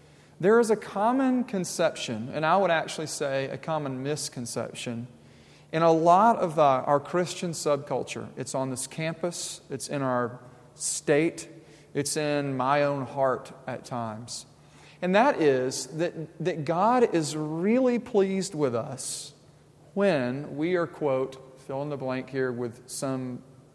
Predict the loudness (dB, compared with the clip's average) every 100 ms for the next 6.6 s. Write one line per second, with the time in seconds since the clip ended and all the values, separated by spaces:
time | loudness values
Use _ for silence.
0 | -12 -2 0 0 -6 -6 -2 -2 -2 -4
1 | -2 -4 -6 -10 -12 -14 -16 -20 -20 -20
2 | -20 -20 -20 -20 -20 -20 -20 -20 -20 -20
3 | _ 0 2 2 4 4 6 6 6 6
4 | 8 6 2 -10 -16 -20 -10 -2 2 2
5 | 2 2 2 0 0 2 6 6 4 0
6 | -2 -2 -2 -2 -6